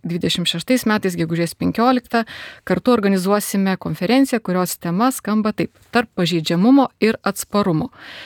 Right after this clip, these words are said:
link emocinės ir dvasinės sveikatos". Šios konferencijos pagrindinis organizatorius yra Lietuvos sveikatos mokslų universiteto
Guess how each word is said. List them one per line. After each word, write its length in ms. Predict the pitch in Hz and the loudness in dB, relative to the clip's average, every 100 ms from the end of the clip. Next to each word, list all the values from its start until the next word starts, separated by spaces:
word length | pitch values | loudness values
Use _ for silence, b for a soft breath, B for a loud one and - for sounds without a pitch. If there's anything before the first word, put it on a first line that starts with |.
| B | B
link 320 | - 190 185 - | 0 0 0 0
emocinės 640 | 165 170 247 - 233 - | 0 2 0 2 0 0
ir 120 | 175 170 | -6 -4
dvasinės 480 | 185 190 190 180 - | -2 -2 -2 -6 -6
sveikatos". 520 | 175 - - - - B B B B B | -4 -4 -6 -10 -16 B B B B B
Šios 220 | - 208 | -2 -2
konferencijos 880 | - 185 190 190 214 - 185 180 - | 0 -2 0 2 2 2 0 -2 -4
pagrindinis 500 | - 156 175 190 190 | -6 -4 0 0 0
organizatorius 720 | 170 170 165 180 196 175 175 - | -2 -4 -2 -2 -2 -4 -6 -6
yra 380 | 175 175 190 180 B B B B _ | -2 0 0 -2 B B B B _
Lietuvos 640 | - - 180 170 175 196 - | -16 -6 -4 -2 -2 -2 0
sveikatos 500 | 175 190 196 185 - | -2 -2 -2 -4 -2
mokslų 300 | 185 - 175 | -4 -2 -2
universiteto 680 | 165 165 - - 226 214 | -2 -2 -4 -4 0 0